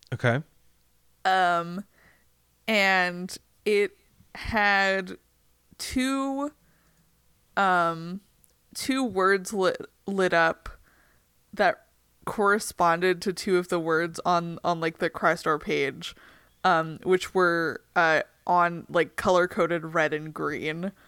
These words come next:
Speaker 2: So people were able to get that red green was the password.
Speaker 1: Okay.
Speaker 2: Um,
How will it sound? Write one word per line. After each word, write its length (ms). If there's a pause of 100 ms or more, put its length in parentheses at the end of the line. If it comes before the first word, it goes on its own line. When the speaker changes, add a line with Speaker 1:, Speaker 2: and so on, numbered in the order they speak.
(200)
Speaker 2:
So 160
people 300
were 140
able 280
to 140
get 280
that 140
red 260
green 260
was 140
the 100
password. 680 (600)
Speaker 1:
Okay. 240
Speaker 2:
Um, 360